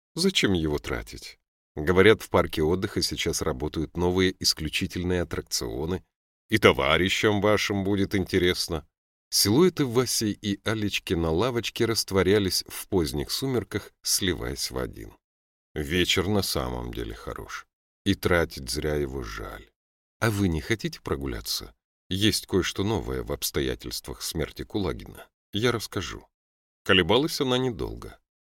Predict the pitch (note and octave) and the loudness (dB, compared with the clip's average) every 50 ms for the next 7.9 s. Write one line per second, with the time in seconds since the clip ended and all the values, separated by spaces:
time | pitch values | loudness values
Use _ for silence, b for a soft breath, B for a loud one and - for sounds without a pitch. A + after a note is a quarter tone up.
0 | _ - A#2 A2 - - D3+ F3+ E3+ C3+ A#2 A2+ G2 - - - G2 F#2+ - - | _ -4 -2 0 2 4 4 4 4 4 4 4 4 2 0 0 0 0 0 0
1 | G#2+ G#2 G#2 G#2 B2 D3 E3 D#3+ D#3+ - - C3 A#2 - - - B2+ A#2 - C#3 | 2 2 2 4 2 0 0 -2 -2 0 0 0 0 -2 0 -2 -2 0 0 -2
2 | C3+ A2+ G2+ F#2+ G#2+ - - - - G#2 F#2+ E2+ - - E2+ E2+ C#3+ D#3 - - | -2 -2 0 -2 0 0 0 0 2 2 2 0 -2 -4 -4 -2 -2 -2 -2 -2
3 | - A#2+ G#2 - B2 C#3 C#3+ - - B2 A2 G2 C#2+ - - - G#2+ G2 G#2+ G2+ | -2 -2 -4 -4 -4 -4 -2 -2 -2 -2 -2 -2 -4 -4 -6 -10 -10 -10 -12 -14
4 | - - - _ _ _ _ _ _ - F#2+ F2+ C#2 F#2+ F#2+ F2 E2+ E2 - - | -16 -18 -20 _ _ _ _ _ _ 2 2 4 6 6 4 4 4 0 -2 -2
5 | - D#2+ C#2 C2 C2 - - - A#1 G#1 G1+ _ _ _ _ _ _ _ - - | -2 -2 -2 -4 -4 -8 -8 -10 -10 -10 -12 _ _ _ _ _ _ _ -6 -2
6 | - - F#2 F2+ F2+ F2 - - - G2 G2+ F2 - F2+ D#2+ E2 E2+ F#2 F2+ D2+ | -2 0 4 6 6 6 6 4 2 2 2 2 2 0 2 2 4 4 4 2
7 | C2+ C#2 C#2 C#2+ C#2+ C#2+ C#2+ - - - D2+ C#2 C2+ B1+ A1 G#1 - | 0 -4 -2 -2 -2 -2 -2 -4 -2 -2 -2 0 0 -2 -2 -6 -12